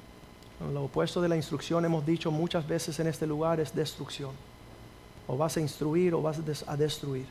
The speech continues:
Y nosotros tenemos una herencia de instrucción, de instruir, de edificar. Y ahí dice que nosotros vamos a enseñarlo, a enseñarle a los que no saben. Y no es muchas veces en la enseñanza griega, como hacen en los Estados Unidos,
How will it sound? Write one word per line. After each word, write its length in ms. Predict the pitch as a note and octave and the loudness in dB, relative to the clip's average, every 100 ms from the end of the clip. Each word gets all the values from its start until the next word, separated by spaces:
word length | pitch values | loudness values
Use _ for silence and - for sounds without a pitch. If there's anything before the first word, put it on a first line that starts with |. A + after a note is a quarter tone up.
| - - - - - | -12 -20 -20 -8 0
Y 40 | |
nosotros 380 | D#3 E3+ F3 F#3 | 2 4 2 4
tenemos 400 | F#3 F#3 F#3 E3 | 4 6 6 4
una 300 | - F3 E3+ | 2 4 6
herencia 400 | D#3+ F3+ - F3 | 6 6 4 2
de 180 | D3+ D3+ | 4 2
instrucción, 760 | E3+ F3 - D3+ - D#3 C#3 | 4 2 0 -6 -4 -2 -2
de 80 | C#3+ | 0
instruir, 580 | D#3+ D#3 - D#3+ E3 D3 - - - - | 0 0 0 0 0 -2 -8 -18 -18 0
de 340 | C#3+ D3+ - | 4 4 6
edificar. 640 | F3 F3+ - E3+ - E3 C#3 - - - - - - - - | 4 4 0 -2 0 -2 -2 -10 -18 -18 -18 -20 -20 -8 4
Y 60 | |
ahí 160 | D3 E3+ | 8 8
dice 260 | F#3+ - | 8 4
que 100 | F3+ | 2
nosotros 340 | D#3+ D3 F3+ F#3 | 2 2 2 6
vamos 260 | F3+ F3+ | 6 6
a 40 | F3 | 2
enseñarlo, 680 | C#3+ D#3 E3 F3+ F3 D#3 D#3 - - | 0 2 4 4 4 2 -2 -6 -2
a 80 | E3 | 0
enseñarle 640 | D3+ D#3 D3+ E3+ F#3+ G3 | 0 0 2 4 4 4
a 100 | - | 2
los 200 | D3+ D3 | 2 2
que 80 | - | 0
no 160 | D3+ E3 | 2 2
saben. 380 | - F3 D#3 C#3 - - - | 2 2 0 -4 -8 -6 2
Y 80 | |
no 280 | D#3+ G3 A#3 | 6 8 8
es 280 | A3+ F3+ - | 8 6 4
muchas 280 | F3 F#3+ F3+ | 2 4 4
veces 460 | F3+ E3+ F#3+ E3+ - - - - | 4 4 4 2 -6 -16 -18 0
en 180 | D#3 D3+ | 4 6
la 280 | D3 D3 - - | 6 6 2 -4
enseñanza 680 | D#3+ D3+ D#3 D3+ F3 F#3+ F#3 | -2 0 2 4 4 4 4
griega, 640 | D#3+ E3+ F3 F#3+ D#3 D3+ C#3+ | 2 4 6 6 6 2 2
como 240 | D#3+ D3 | 2 2
hacen 340 | C3+ E3 F3 | 2 2 2
en 80 | F3 | 2
los 140 | D#3 D3+ | 2 2
Estados 400 | C#3+ D#3+ E3+ E3+ | 2 4 4 4
Unidos, 420 | E3 F3 F3 | 4 4 4